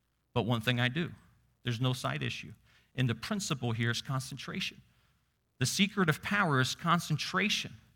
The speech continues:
A believer must devote himself to running this Christian race. You know, it, how do, how, no athlete, how do athletes succeed?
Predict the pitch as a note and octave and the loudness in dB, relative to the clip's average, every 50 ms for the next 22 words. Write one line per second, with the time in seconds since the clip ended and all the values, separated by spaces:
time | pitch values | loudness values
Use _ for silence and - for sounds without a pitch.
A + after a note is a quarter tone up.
0 | _ _ _ _ _ _ _ _ _ _ _ _ - B2+ B2+ C#3+ D3+ D3+ E3 G3+ | _ _ _ _ _ _ _ _ _ _ _ _ 0 2 4 6 8 8 10 10
1 | A3 G3+ F3+ D#3+ D3+ D#3 E3+ E3 - - E3 D3+ B2 A#2+ F3 F#3+ A3 A3 A3 - | 8 8 8 8 8 8 8 8 6 6 6 6 8 10 10 12 10 10 8 4
2 | - - - E3+ D#3+ C#3+ - - D#3+ D3 D3 D3+ D3+ - - - - _ _ _ | -4 2 6 6 8 8 6 6 6 8 8 8 4 2 -2 -12 -18 _ _ _
3 | - - F#3+ D#3 C#3+ C#3 D#3+ G3+ A#3 G#3 E3 C#3+ C#3 C3+ - - - D3 C#3 - | 0 4 4 6 6 8 8 8 8 8 6 6 6 4 2 2 2 2 2 2
4 | - E3 D#3+ D#3 D#3+ G3+ B3 G3 - - - _ _ _ _ _ _ _ _ _ | 2 0 0 0 0 -2 -2 -4 -10 -16 -20 _ _ _ _ _ _ _ _ _
5 | _ _ _ _ _ - C#3 D3 D3 D3 C#3+ C3+ C3 - - - _ _ _ _ | _ _ _ _ _ 2 4 6 6 6 4 2 -2 -8 -18 -20 _ _ _ _
6 | _ _ - C3 G#2 - - - - - _ _ _ - C#3+ - F#3 F#3+ G3+ G3 | _ _ 0 0 2 0 -2 -8 -14 -20 _ _ _ -8 -2 0 0 2 2 2
7 | F#3 - - - - - - - - - - - - - - - - D3+ F3+ G#3+ | 0 0 -2 -6 -20 -20 -20 -20 -16 -16 -14 -14 -16 -20 -10 -2 2 2 2 2
8 | - - E3 F#3 F#3+ - - D3+ C#3 - - B2+ - - G3 G#3 G#3 - - D3+ | 2 0 0 2 0 0 0 0 -2 -2 -4 -4 0 2 2 2 2 2 2 2
9 | D#3 - C#3 B2+ B2 - - - - - _ _ _ _ _ _ _ _ _ _ | 2 2 0 0 0 -2 -4 -10 -18 -20 _ _ _ _ _ _ _ _ _ _
10 | _ _ _ _ _ _ _ _ _ _ _ - - - G#2+ - - C3 A2 - | _ _ _ _ _ _ _ _ _ _ _ -10 -6 -6 -4 -2 -2 -2 -2 -4
11 | - | -6